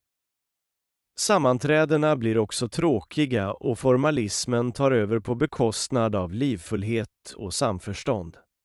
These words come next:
Oppositionen anser att de gör sitt jobb genom att opponera, men det kan uppfattas som politiskt spel.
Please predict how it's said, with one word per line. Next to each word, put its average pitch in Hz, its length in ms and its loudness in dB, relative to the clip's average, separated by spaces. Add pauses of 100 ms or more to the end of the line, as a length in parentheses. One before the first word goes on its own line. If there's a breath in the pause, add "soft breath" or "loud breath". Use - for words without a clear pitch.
(1000)
Oppositionen 151 1000 2
anser 117 520 0
att 113 120 0
de 135 120 0
gör 113 180 4
sitt 131 280 -6
jobb 131 420 0
genom 107 280 0
att 104 120 -4
opponera, 139 680 0 (520)
men 131 160 4
det 143 60 2
kan 190 140 2
uppfattas 123 680 0
som 107 360 -2
politiskt 110 680 -4
spel. - 520 -8